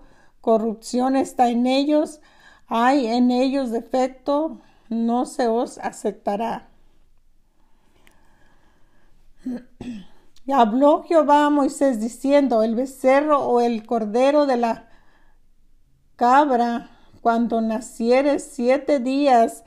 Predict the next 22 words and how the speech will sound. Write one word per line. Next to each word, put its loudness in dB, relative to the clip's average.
estará 2
mamando 0
de -2
su -8
madre, -2
mas -2
de, -2
desde 2
el -2
octavo 0
día 0
en 0
adelante 0
será 0
excepto -4
para 2
ofrenda 0
de 0
sacrificio -6
encendido -4
a -6
Jehová. -2